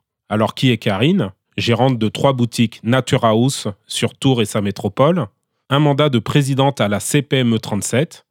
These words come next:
un mandat à la C C I Touraine sur la branche commerce, un siège au Conseil des prud'hommes. Karine est donc une touche à tout,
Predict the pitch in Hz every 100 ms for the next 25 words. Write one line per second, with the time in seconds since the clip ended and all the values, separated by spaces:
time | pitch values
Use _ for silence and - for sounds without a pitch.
0 | _ _ _ _ - 127 117 117 110 101
1 | 98 131 - 113 104 117 104 113 107 90
2 | - 113 107 101 110 107 98 - 101 123
3 | 180 - - _ _ _ _ _ _ 143
4 | 135 - 156 131 135 113 123 - 135 107
5 | 104 - 131 101 87 82 _ _ _ _
6 | _ _ - 107 107 135 110 127 131 113
7 | - 131 - 107 -